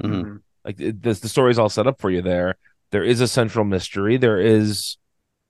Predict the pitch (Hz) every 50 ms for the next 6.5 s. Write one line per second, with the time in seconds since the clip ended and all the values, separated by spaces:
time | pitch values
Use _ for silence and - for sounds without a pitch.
0 | _ _ _ _ _ _ _ _ _ _ _ _ _ - - _ - 107 107 101
1 | 101 107 104 104 98 90 104 101 101 101 98 107 120 131 117 135 131 87 82 104
2 | 135 135 147 147 - 69 98 80 101 113 131 135 139 143 143 143 139 143 139 131
3 | 117 120 113 113 107 117 120 123 123 120 113 110 - - 123 120 120 107 98 101
4 | 92 - - _ _ _ _ _ _ - - - 139 131 139 143 139 135 131 117
5 | 104 98 98 98 98 90 - - - - - 107 104 107 107 104 104 98 - -
6 | - 104 104 104 101 101 98 98 95 90